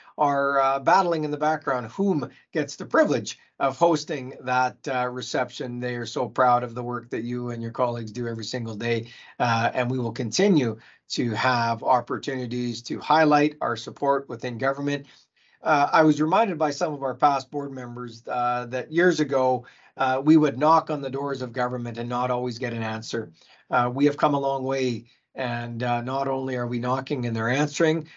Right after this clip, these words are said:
but, uh, they're knocking on our door, uh, to get input and advice from us, which is a huge success to those, uh, before me and those that will come after me.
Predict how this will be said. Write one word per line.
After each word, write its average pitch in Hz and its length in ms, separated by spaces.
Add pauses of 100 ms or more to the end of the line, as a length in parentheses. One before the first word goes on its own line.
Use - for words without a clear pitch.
(180)
but, 127 320
uh, 120 180
they're 135 180
knocking 135 400
on 117 160
our 120 280
door, 113 500
uh, 110 240
to 117 140
get 113 180
input 113 460
and 110 280
advice 110 420
from 110 200
us, 110 260
which 117 240
is 117 160
a 110 80
huge 139 360
success 120 480 (320)
to 139 120
those, 117 360
uh, 113 300
before 143 380
me 143 280
and 120 200
those 120 180
that 120 120
will 117 80
come 113 380
after 131 340
me. 127 220